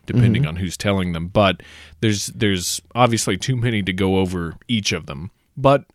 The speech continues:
Speaker 1: let's, uh, we'll, we'll run down a couple of 'em here. And, and, um, there, I found a, a story online of, uh, a Sioux medicine man who, uh, uh, told about Thunderbirds,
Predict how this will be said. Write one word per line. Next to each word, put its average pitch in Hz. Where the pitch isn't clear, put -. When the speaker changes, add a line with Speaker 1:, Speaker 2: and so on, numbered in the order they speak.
Speaker 1:
let's, 147
uh, 131
we'll, 147
we'll 143
run 143
down 139
a 110
couple 101
of 95
'em 95
here. 101
And, 98
and, 101
um, 90
there, 113
I 104
found 113
a, 95
a -
story 95
online 90
of, 92
uh, 92
a 92
Sioux 170
medicine 92
man 82
who, 82
uh, 92
uh, 92
told 90
about 87
Thunderbirds, 85